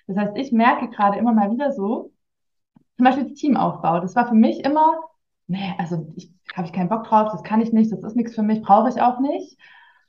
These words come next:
Und da ich ja aber jetzt weiß, dass Dinge für mich Realität sein können in der Zukunft, von denen ich jetzt noch gar nicht glaube, dass ich die haben will, eröffnet sich allein mal schon so in meinem Gedankenspielraum.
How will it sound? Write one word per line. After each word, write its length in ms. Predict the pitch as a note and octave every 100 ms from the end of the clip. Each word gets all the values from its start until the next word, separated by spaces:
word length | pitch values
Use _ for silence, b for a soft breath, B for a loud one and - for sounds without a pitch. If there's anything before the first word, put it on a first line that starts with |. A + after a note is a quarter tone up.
| _ _
Und 120 | A3+ A3
da 160 | A#3+
ich 60 | C4
ja 80 | G#3+
aber 160 | G3 F#3+
jetzt 320 | F3+ - -
weiß, 800 | G3 F4 A#3 G3 E4+ - - _ _ _ _
dass 340 | A3 G#3+ -
Dinge 280 | - F#4 G#4+ G4
für 100 | C4+
mich 240 | A#3+ A3
Realität 720 | G#3 G3 F#3 - - C#4+ G#4+ C5+ -
sein 380 | - F#3+ F#3 F#3
können 340 | F3+ G3 F#3+ F#3
in 120 | F#3
der 140 | F3
Zukunft, 480 | F3 G3+ - C4+ C4+ -
von 140 | A#3
denen 160 | B3 A#3+
ich 100 | A#3+
jetzt 200 | A#3+ -
noch 140 | A3+
gar 160 | A3 F#3+
nicht 160 | F#3 -
glaube, 440 | B3 D#4 A4 F#3
dass 160 | F3+ F3+
ich 120 | F3+
die 120 | F3+
haben 360 | F3 E3 E3 E3
will, 280 | F3 G3+ F4 B B B B _ _
eröffnet 460 | A3+ A3+ D#4 C#4 C4
sich 120 | B3
allein 260 | G#3+ G#3+ C#4
mal 100 | C4+
schon 180 | - A3
so 80 | A3
in 80 |
meinem 220 | G3+ G3 F#3+
Gedankenspielraum. 2500 | F#3+ A3 F4 - G#3+ G3 F#3+ F#3 F#3 _ _ _ - - _ G3+ G3+ G3 F#3+ F3 F3 F3 F3